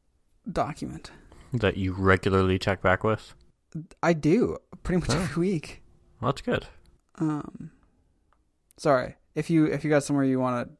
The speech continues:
Speaker 1: take this, you can. Well, I'm writing this down. Um,
Speaker 2: Oh, where, what is this terrible movie that I watched on Disney Plus? I watched with my parents.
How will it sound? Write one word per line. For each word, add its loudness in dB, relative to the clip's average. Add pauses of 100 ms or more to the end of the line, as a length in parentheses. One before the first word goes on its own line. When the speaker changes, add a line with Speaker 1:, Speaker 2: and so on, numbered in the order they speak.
(100)
Speaker 1:
take -4
this, -8
you -4
can. -6 (800)
Well, -4
I'm -4
writing -4
this -8
down. -8
Um, -8 (560)
Speaker 2:
Oh, -8 (580)
where, -4
what -2
is -4
this -2
terrible 0
movie -2
that -2
I -2
watched -6
on -8
Disney -6
Plus? -8 (2000)
I 2
watched 2
with 0
my 2
parents. 0